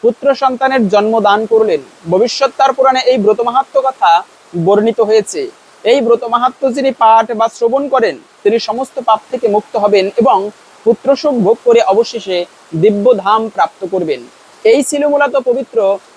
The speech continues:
আহ, সেই একাদশী, পবিত্রারোপণী একাদশীর ব্রত মাহাত্ম্য কথা। আশা করি বুঝতে পেরেছেন এই ব্রত পালন করলে কি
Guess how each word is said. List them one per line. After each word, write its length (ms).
আহ, 300
সেই 300
একাদশী, 560
পবিত্রারোপণী 640
একাদশীর 500
ব্রত 220
মাহাত্ম্য 440
কথা। 420
আশা 220
করি 320
বুঝতে 320
পেরেছেন 360
এই 220
ব্রত 220
পালন 340
করলে 240
কি 120